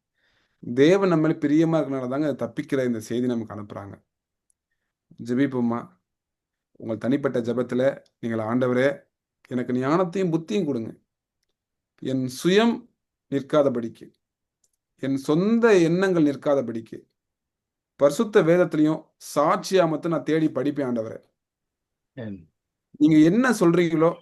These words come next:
Speaker 1: அதன்படி நான் கீழ்ப்படி ஆண்டவரே, அந்த கிருபையை கொடுங்க" என்று கேட்போம். தேவன் நிச்சயமாக நம்ம கொடுப்பார். ஜெபம் செய்வோம். கிருபை உள்ள நல்ல தகப்பனே, அப்பா, எங்கள் மேல பிரியமா இருக்கிறதுனால தான்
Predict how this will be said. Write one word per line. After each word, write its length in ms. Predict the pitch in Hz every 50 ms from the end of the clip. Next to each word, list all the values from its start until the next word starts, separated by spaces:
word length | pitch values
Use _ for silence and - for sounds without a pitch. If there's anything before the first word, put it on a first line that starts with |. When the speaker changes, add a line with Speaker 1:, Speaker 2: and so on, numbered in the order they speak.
| _ _
Speaker 1:
அதன்படி 280 | - 127 123 123 143
நான் 120 | 143 131 117
கீழ்ப்படி 440 | - - 139 135 139 139 139 127 127
ஆண்டவரே, 400 | 120 120 113 113 113 113 - - - -
அந்த 160 | 120 117 113
கிருபையை 440 | 113 - 156 160 180 170 165 156 147
கொடுங்க" 500 | - 143 139 135 135 139 135 131 120 113 _ _ _ _ _ _ _ _ _ _ _
என்று 240 | - 123 120 123 120
கேட்போம். 480 | - 127 127 123 - - 131 127 -
தேவன் 220 | 123 131 139 139 135
நிச்சயமாக 760 | 135 135 - - 202 185 175 156 135 123 113 117 127 -
நம்ம 200 | - 131 120 117
கொடுப்பார். 520 | 113 - - 107 - - - 107 - - _ - 120
ஜெபம் 220 | 117 120 120 127 123
செய்வோம். 440 | 123 - 113 107 107 107 - - _ _ _ _ _ _
கிருபை 360 | _ - 160 165 170 170 165
உள்ள 160 | 151 151 151
நல்ல 200 | 139 131 127 123 - 117
தகப்பனே, 480 | 113 113 113 120 117 120 139 - - _ _ _ _ _ _ _ _ _ _ _ _ _ _ _ _ _ _ _
அப்பா, 640 | - - - 117 120 139 147 156 165 - - - _ _ _ _ _ _ _ _ -
எங்கள் 220 | 120 117 113 117
மேல 220 | 131 147 165 165 165 -
பிரியமா 420 | 156 170 180 185 180 185 185 185 180
இருக்கிறதுனால 500 | 170 175 160 160 156 151 147 147 151 143
தான் 200 | 147 147 139